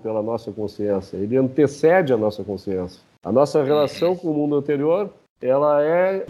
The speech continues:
Speaker 1: estabelecida a partir da recepção dos estímulos que o nosso sistema perceptivo recebe nesse convívio com a natureza, com a realidade que nos cerca,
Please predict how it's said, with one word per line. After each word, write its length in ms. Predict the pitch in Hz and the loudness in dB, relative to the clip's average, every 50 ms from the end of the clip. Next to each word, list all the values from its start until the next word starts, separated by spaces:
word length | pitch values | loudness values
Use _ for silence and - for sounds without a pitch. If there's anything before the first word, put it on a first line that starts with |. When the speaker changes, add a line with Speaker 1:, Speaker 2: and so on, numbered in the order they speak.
| - 120 | -4 -4
Speaker 1:
estabelecida 720 | 113 107 - 135 131 131 143 139 131 135 - 165 175 180 | -4 0 2 2 4 4 4 2 2 2 2 2 4 4
a 40 | 170 | 2
partir 440 | 175 165 151 127 131 - 165 175 175 | 4 2 0 0 0 0 2 2 2
da 180 | 170 175 165 | 4 2 2
recepção 1300 | 143 120 123 127 151 180 185 185 - - - 185 170 180 - - - - 151 143 147 165 180 202 214 208 - - - | 2 0 -2 0 0 0 0 0 -2 -2 0 0 -2 -2 -10 -10 -2 0 2 4 4 4 2 2 0 -4 -10 -8 -2
dos 200 | 127 139 135 131 | 0 0 2 2
estímulos 1040 | 151 139 - - - - 175 208 226 202 180 139 113 92 85 82 - - - - _ _ _ _ _ | -2 -4 -6 -10 -6 -2 -2 0 2 2 2 2 2 -2 -4 -8 -12 -16 -18 -18 _ _ _ _ _
que 160 | - 131 135 | 0 2 2
o 100 | 143 139 | 4 4
nosso 380 | 135 135 143 160 170 170 - 147 | 4 4 4 4 2 2 -2 -8
sistema 1000 | 139 - - 135 127 - - - - 139 143 147 139 131 123 110 101 95 87 - - _ _ _ _ | -8 -6 -8 -8 -8 -8 -10 -2 0 2 4 4 4 4 4 4 2 0 -2 -6 -12 _ _ _ _
perceptivo 1000 | - 131 123 123 - 143 131 - - - - 147 156 170 170 175 185 196 196 190 - - _ _ _ _ _ _ - | 0 0 0 2 0 0 0 -2 -4 -2 0 2 2 2 2 2 2 2 2 0 -4 -14 _ _ _ _ _ _ -4
recebe 840 | 113 123 165 170 165 - - 156 147 160 170 170 175 - 226 226 - - _ _ _ - - - - | 0 2 2 2 2 0 0 2 4 4 2 2 0 -2 -4 -6 -8 -10 _ _ _ -20 -20 -18 -10
nesse 480 | 214 170 165 175 185 196 190 - 208 | -6 -4 0 2 2 2 2 -2 -4
convívio 720 | - - 202 202 202 196 151 143 165 185 208 208 190 226 226 | -4 0 2 2 2 2 0 0 0 0 0 0 -2 -4 -6
com 240 | - - 226 226 220 | -6 -6 -4 -2 -2
a 60 | 214 | 2
natureza, 560 | 185 180 175 175 175 175 165 170 185 180 170 | 4 2 2 4 4 2 4 4 4 2 2
com 120 | 165 180 202 | 0 -2 -2
a 60 | 180 | 0
realidade 640 | 151 180 190 170 170 156 151 147 147 151 156 151 147 | 2 2 2 2 2 2 4 4 4 4 2 0 0
que 100 | 143 175 | -2 -2
nos 180 | 185 180 - | -2 -2 0
cerca, 460 | - 170 175 165 151 139 - - - | 2 2 2 2 2 -2 -4 -8 -12